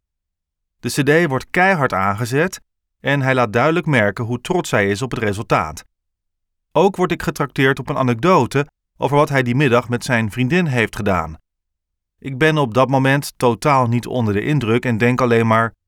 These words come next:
"Wat een opschepperig mannetje." Misschien is het het leeftijdsverschil, maar er is geen instant klik. Toch komt die klik wel heel gauw. Bob is iemand die je snel in je hart sluit.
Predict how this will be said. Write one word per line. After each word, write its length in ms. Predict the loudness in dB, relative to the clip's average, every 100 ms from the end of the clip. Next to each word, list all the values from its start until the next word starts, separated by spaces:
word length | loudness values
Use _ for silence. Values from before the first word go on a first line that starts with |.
| _ _
"Wat 260 | -8 -6 -6
een 120 | -8
opschepperig 800 | -8 -8 -6 -4 -4 -4 -6 -2
mannetje." 520 | -2 -2 -4 -10 -16 _ _ _ _ _ _ _ _ _
Misschien 360 | -12 -8 -4 -2
is 120 | -2
het 120 | -4
het 100 | -6
leeftijdsverschil, 920 | -2 0 0 0 -2 -4 -4 0 0 0
maar 220 | -2 0
er 60 |
is 140 | -2 -2
geen 200 | -2 -2
instant 460 | 0 -2 -2 -4
klik. 380 | -2 0 0 -2 _ _ _ _ _ _
Toch 300 | 0 0 0
komt 260 | -2 0 0
die 140 | -4
klik 300 | 0 0 0
wel 300 | 2 2 2
heel 160 | 0 -6
gauw. 400 | -6 -6 -8 -14 _ _ _ _ _ _
Bob 380 | -16 -2 2 2
is 120 | 0
iemand 440 | -2 0 0 0 -4
die 120 | -4
je 60 | -4
snel 320 | -2 0 2
in 60 |
je 100 | 0
hart 260 | 0 -2 -4
sluit. 380 | -4 -4 -4